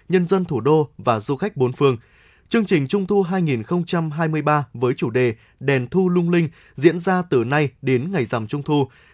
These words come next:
Riêng các ngày hai mươi ba và hai mươi tư tháng chín, chương trình có thêm các hoạt động vào buổi tối, đặc biệt là tour đêm Đèn thu lung linh của Hoàng thành Thăng Long sẽ diễn ra trong ba tối từ mười chín đến hai mươi mốt giờ ngày hai mươi bảy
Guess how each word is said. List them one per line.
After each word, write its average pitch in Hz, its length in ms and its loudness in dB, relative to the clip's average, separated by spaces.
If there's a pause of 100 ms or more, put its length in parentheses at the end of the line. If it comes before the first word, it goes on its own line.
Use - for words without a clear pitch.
Riêng 180 260 0
các 226 140 -4
ngày 127 280 0
hai 180 120 -2
mươi 180 100 0
ba 165 260 2 (120)
và 123 220 2
hai 151 200 -2
mươi 175 160 0
tư 170 260 0
tháng 143 120 -4
chín, 143 300 -2 (280)
chương 226 160 0
trình 143 220 0
có 143 180 -2
thêm 180 220 0
các 226 120 -4
hoạt 127 140 -2
động 120 200 0
vào 127 100 0
buổi 117 140 0
tối, 127 320 0 (260)
đặc 147 200 -2
biệt 143 260 0
là 127 120 2
tour 190 280 4
đêm 180 240 0 (140)
Đèn 131 300 0
thu 175 200 0
lung 165 220 -2
linh 160 180 2 (200)
của 143 180 2
Hoàng 117 300 -2
thành 113 180 -6
Thăng 151 180 -6
Long 147 180 2 (300)
sẽ 170 220 2
diễn 180 220 2
ra 190 200 0
trong 185 200 -4
ba 180 120 0
tối 151 420 2 (100)
từ 135 200 2
mười 127 220 0
chín 127 340 -4
đến 139 200 0
hai 156 180 -4
mươi 147 100 -4
mốt 196 180 -2
giờ 127 220 2 (300)
ngày 135 300 2
hai 180 80 -4
mươi 180 120 0
bảy 147 220 0